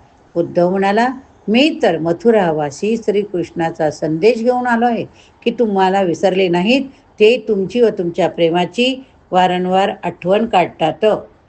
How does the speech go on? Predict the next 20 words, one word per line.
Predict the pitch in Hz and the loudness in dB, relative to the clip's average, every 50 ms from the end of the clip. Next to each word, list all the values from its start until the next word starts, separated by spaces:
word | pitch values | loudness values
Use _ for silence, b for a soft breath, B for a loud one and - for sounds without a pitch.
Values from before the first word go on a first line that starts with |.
| _ _ b b b b b b b _ | _ _ b b b b b b b _
उद्धवाचे | 185 214 254 226 208 202 262 247 233 220 196 180 175 - 208 202 208 | 2 4 4 4 2 2 0 2 2 0 0 -2 0 0 2 2 2
गर्वहरण | 185 180 160 165 170 185 190 175 170 175 170 190 175 | 2 2 0 2 2 2 0 0 0 -2 -2 -2 -4
बघूया | 160 147 123 143 156 165 175 185 | -4 -6 -4 -2 0 0 0 0
आपण | - - - 156 151 | -2 -6 -8 -8 -8
आता. | 147 139 123 - 131 117 117 b b b b b b _ - | -8 -8 -10 -12 -16 -18 -18 b b b b b b _ -2
राधा | - 196 214 214 196 185 196 | 0 0 2 2 0 -2 -4
म्हणाली, | 190 190 190 196 208 226 262 269 | -4 -4 -4 -2 -2 0 0 0
"उद्धवजी, | 247 208 185 165 147 196 208 214 208 269 | 0 -2 -2 -2 0 0 0 0 0 -2
हे | 269 233 208 220 220 | -2 0 2 2 2
तुम्ही | 214 226 233 226 240 240 | 0 -2 -4 -4 -2 0
काय | 247 240 240 240 | 0 0 0 -2
सांगता? | 233 285 269 254 220 - 202 151 135 b b b b b b _ | -2 -4 -4 -4 -4 -6 -6 -6 -8 b b b b b b _
भगवंत | - 190 208 190 196 226 247 262 277 269 - 240 220 226 - | 2 2 2 2 0 -2 -2 -2 -2 -2 0 0 0 0 0
तर | 226 220 | 0 0
सर्व | 214 - 233 214 196 202 214 220 | 0 0 0 0 0 2 2 2
व्यापी | 208 190 190 180 175 175 - 214 214 | 2 2 0 -2 -2 -2 -2 0 0
आहे, | 214 208 214 233 247 269 269 - - _ _ _ - | 2 2 2 2 0 0 -2 -8 -16 _ _ _ 0
तरी | 202 214 226 262 294 | 2 2 2 2 0
तुम्ही | 285 269 269 233 208 214 214 196 | -2 -4 -4 -4 -4 -4 -2 -2
त्याला | 214 196 185 190 202 208 | -2 0 0 0 0 0